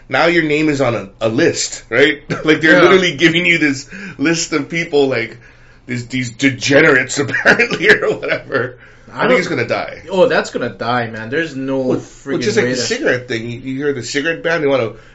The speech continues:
Speaker 1: ban it until you're a hundred.
Speaker 2: Until you're hundred years old?
Speaker 1: Yeah.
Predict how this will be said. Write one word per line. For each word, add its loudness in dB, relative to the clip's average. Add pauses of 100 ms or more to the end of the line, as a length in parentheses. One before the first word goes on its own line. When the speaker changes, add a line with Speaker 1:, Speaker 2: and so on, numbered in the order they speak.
(100)
Speaker 1:
ban 4
it 4
until -2
you're 0
a -2
hundred. -6 (760)
Speaker 2:
Until -14
you're -8
hundred -8
years -6
old? -10
Speaker 1:
Yeah. 0